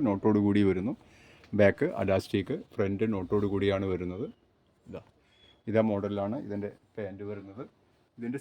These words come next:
സൈസ് വരുന്നത് എക്സ് എൽ സൈസാണ്. അഞ്ഞൂറ്റി തൊണ്ണൂറ് രൂപയാണ് വില വരുന്നത്. നമ്മൾ ഓരോ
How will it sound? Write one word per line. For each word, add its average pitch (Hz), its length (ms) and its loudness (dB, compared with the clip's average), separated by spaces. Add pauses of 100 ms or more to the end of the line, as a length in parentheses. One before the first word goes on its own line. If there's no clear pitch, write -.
സൈസ് 135 360 0
വരുന്നത് 113 360 0 (520)
എക്സ് 104 220 0
എൽ 123 140 2
സൈസാണ്. 104 440 4 (600)
അഞ്ഞൂറ്റി 120 420 4 (220)
തൊണ്ണൂറ് 120 420 4
രൂപയാണ് 110 420 0 (760)
വില 104 120 2 (100)
വരുന്നത്. 104 340 0 (180)
നമ്മൾ 113 220 4 (640)
ഓരോ 151 160 6